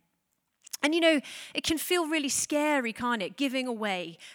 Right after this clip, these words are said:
um, giving over and saying, "Okay, Lord, come into this." It can feel scary because the lie is that it will somehow keep us safe. The control and the things that we don't want to give over, it,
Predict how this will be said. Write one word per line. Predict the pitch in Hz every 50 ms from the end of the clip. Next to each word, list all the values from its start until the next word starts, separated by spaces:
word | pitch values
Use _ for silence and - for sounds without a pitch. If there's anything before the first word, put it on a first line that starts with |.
| -
um, | 208 208 202 -
giving | - 302 285 277 277 269 - -
over | - 247 254 247 233 202 202 190
and | 170 180 202
saying, | - - 214 214
"Okay, | 220 - 262
Lord, | 262 254 240 -
come | - - - 285 277 277
into | 269 254 - - 262
this." | 214 220 190 156 175 - - - - - - - - -
It | 269 -
can | - 285 254
feel | - - - 311 320 330 294
scary | - - - 233 220 202 185 180 175 147 160 180 - - _ - - - - - - - - - - - - - - - - - - - - _ _ - - _ _
because | - 320 - - 320 262
the | - - 302
lie | 285 294 320 320 339 339 330 320 -
is | 226 190 180 175 170 - - - - - - - _ _ _ _ _ _ _ _ -
that | 254 - 247
it | 254 -
will | 254 247 - _
somehow | - - - - - 302 285 277 240 202 214 202 202
keep | - - - 202 - -
us | 185 -
safe. | - - - 175 165 165 175 - - - - - - - _ _ _ _ _ _ _ _ _ _ _ _ _ _ _ _ _ _ - - _ -
The | 294
control | 285 - - 285 262 - - - 240 220 202 190 185 180 180 185 180 - - - -
and | - 240 247
the | 247 233
things | - - 302 277 277 254 -
that | - 240 -
we | 220 262 254 247
don't | 196 285 277 294 277 262
want | 254 262 247 -
to | - 254
give | 214 254 240 -
over, | 226 214 196 175 190 180 180 170 - - - - - - - - - -
it, | 240 262